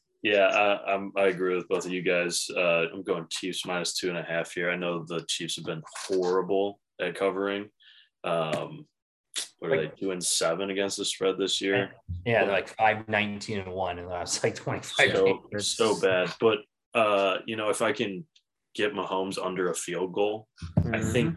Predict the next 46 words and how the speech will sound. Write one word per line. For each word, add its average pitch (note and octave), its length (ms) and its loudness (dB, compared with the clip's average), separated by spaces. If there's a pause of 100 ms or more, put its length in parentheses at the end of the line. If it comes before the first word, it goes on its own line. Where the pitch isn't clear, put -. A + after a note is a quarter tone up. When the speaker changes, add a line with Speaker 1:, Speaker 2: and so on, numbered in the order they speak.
Speaker 1:
they're, G2+ 240 2
I A#2+ 100 4
think C#3+ 260 4
they're G2+ 160 6
good G2 220 4
enough F2+ 280 0
to F#2 100 -4
cover F2+ 320 0
a E2 60 -2
field F#2 360 -2
goal F#2 200 2
against F2 360 -2
the E2 120 -2
Raiders E2 400 -2
team, F2+ 260 -4
who, F2 140 -6
again, E2 480 -6
outperforms F2 720 -2
in E2+ 80 -6
the E2+ 60 -8
first - 360 -6
half F2 160 -2
of F2 80 -10
the E2+ 80 -6
season E2+ 400 -4
and E2+ 140 -8
then D#2+ 180 -8
just D#2 160 -8
shits - 400 -4
the - 100 -8
bed. F2 280 -4 (560)
So, E2+ 440 2
Speaker 2:
Yeah. E2+ 120 -4
Speaker 1:
uh, E2 340 -4
I'll F2+ 120 -2
go E2 140 0
Chiefs - 320 -2
minus D#2+ 200 -6
two - 120 -8
and D#2 80 -8
a D#2 40 -8
half D#2+ 240 -6
here. E2+ 220 -8 (400)
Speaker 2:
And C3 220 2
let C3 100 2
me, C3+ 340 -2